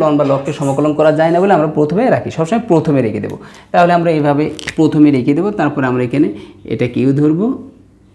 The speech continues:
এটা আমরা ইউ ধরবো, আর এটাকে আমরা ভি ধরবো। তাহলে ln বা log কখনো ভি হয় না। এখন আমরা যদি সূত্র প্রয়োগ করি, প্রথমে ln x বসে যাবে,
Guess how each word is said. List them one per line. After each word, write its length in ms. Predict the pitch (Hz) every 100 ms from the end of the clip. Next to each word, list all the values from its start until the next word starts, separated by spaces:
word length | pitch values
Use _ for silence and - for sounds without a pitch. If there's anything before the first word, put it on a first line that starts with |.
| 123
এটা 140 | 120 123 120
আমরা 200 | 120 120 - -
ইউ 80 | 135 139
ধরবো, 160 | 156 180
আর 60 | 151
এটাকে 180 | 110 120 139
আমরা 120 | 196 123
ভি 100 | 139 117
ধরবো। 180 | 104 92 131
তাহলে 160 | 127 131
ln 120 | 139 139
বা 60 | 143
log 120 | 139 139
কখনো 200 | 139 170 165 117
ভি 140 | 123 240 294 - - - 110
হয় 280 | 120 117 101 87
না। 80 | 80 - - - 165
এখন 140 | 165 185
আমরা 140 | 170 160
যদি 120 | 147 147
সূত্র 200 | 135 - 151 147
প্রয়োগ 180 | 165 -
করি, 160 | 170 190 - - - -
প্রথমে 380 | 135 131 131 127 131 -
ln 200 | 117 110 127 139
x 20 | - - 107
বসে 200 | 107 135 135
যাবে, 160 | 151